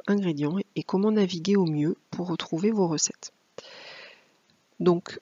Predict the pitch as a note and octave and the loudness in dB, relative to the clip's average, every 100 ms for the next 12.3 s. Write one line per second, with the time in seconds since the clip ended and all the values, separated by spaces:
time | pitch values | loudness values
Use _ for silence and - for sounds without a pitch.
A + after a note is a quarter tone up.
0 | - G#3 A3+ A#3+ - G3+ F#3 F3 D#3+ D3+ | 4 6 8 6 2 4 4 2 0 0
1 | - E3+ B3+ - B3+ - G3+ G#3 G3+ F#3+ | 2 2 2 -2 -12 -10 -8 -2 0 2
2 | F#3+ - F3 D#3 - F#3 G3 F3+ F#3+ F#3+ | 2 6 4 4 0 2 2 2 2 2
3 | E3 D3+ - D#3+ A#3 - - - F3+ F#3 | 0 0 0 0 0 -2 -4 -2 2 2
4 | F#3+ G3 G3 - D#3+ E3+ - E3 E3 D#3 | 4 2 0 -4 -6 -6 -2 0 0 0
5 | F3+ - F3+ F3 F3 E3+ - F#3+ F3 - | 0 0 2 2 0 -2 -6 -6 -4 2
6 | - A#3 A#3 G#3+ - - F3 F3+ F3 F#3 | 2 4 2 0 -6 -4 -2 0 -2 -2
7 | - _ _ - _ _ - G3+ F#3 F#3 | -8 _ _ -20 _ _ -4 2 2 0
8 | - _ - F3 F#3 - G3+ F3+ D#3+ D#3 | -8 _ -4 0 0 0 0 2 0 0
9 | D3+ C#3+ E3+ G3 F#3+ F#3 F#3+ - E3+ F#3+ | -2 -2 0 2 2 0 -2 -4 -6 -2
10 | F3 C#3 C#3 A3 - - - _ _ - | 0 0 -2 -4 -12 -20 -20 _ _ -4
11 | F#3+ - F3 F3 G#3+ F#3+ F3 A3 G3 E3+ | 2 2 4 2 2 2 2 2 4 6
12 | D#3+ F3 | 4 0